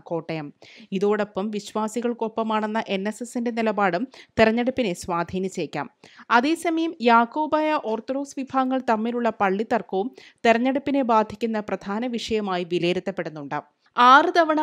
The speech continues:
മൂവാറ്റുപുഴയിൽ നിന്ന് ലോക്സഭയിലേക്ക് മത്സരിച്ച് ജയിച്ച എൻ ഡി എ സ്ഥാനാർത്ഥി പി സി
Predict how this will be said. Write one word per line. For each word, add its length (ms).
മൂവാറ്റുപുഴയിൽ 720
നിന്ന് 300
ലോക്സഭയിലേക്ക് 840
മത്സരിച്ച് 480
ജയിച്ച 260
എൻ 160
ഡി 140
എ 60
സ്ഥാനാർത്ഥി 500
പി 100
സി 100